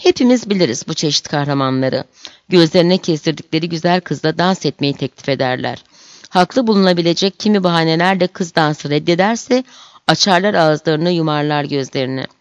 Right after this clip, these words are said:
Zaten kız da çirkinin tekidir. Bir daha da ona zaten dans etmeyi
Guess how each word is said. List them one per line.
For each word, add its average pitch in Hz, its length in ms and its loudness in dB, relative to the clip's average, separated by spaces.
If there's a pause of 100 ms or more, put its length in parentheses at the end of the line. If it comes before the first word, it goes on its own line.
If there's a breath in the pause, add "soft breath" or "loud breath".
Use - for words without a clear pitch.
(340 loud breath)
Zaten 285 460 2
kız 240 240 0
da 214 100 2
çirkinin 190 460 -2
tekidir. 156 520 -4 (440 soft breath)
Bir 247 160 4
daha 190 240 0
da 175 80 2
ona 180 180 2
zaten 180 480 0
dans 190 240 2
etmeyi 151 360 -4